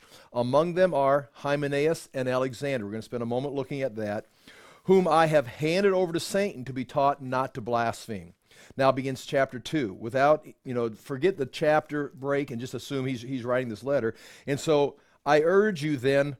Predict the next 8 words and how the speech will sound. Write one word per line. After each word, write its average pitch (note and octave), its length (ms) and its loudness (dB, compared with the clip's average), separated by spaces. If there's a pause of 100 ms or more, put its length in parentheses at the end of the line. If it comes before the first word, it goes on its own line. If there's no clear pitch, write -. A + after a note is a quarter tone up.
first F#3+ 440 -2
of C3+ 80 -4
all," G2+ 180 0
and A#2 100 -6
that C3+ 120 0
word C#3 320 0
first, E3 500 -2
proton, D3+ 560 -2